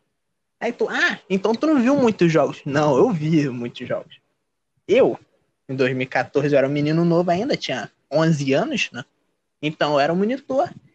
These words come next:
e ficava a diretora da escola comigo lá,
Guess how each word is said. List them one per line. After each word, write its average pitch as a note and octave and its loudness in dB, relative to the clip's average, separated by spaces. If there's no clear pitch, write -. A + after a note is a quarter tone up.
e A#3+ 2
ficava B3 -2
a A#3+ 2
diretora A#3 2
da G#3 0
escola G#3 2
comigo B3 2
lá, E3 2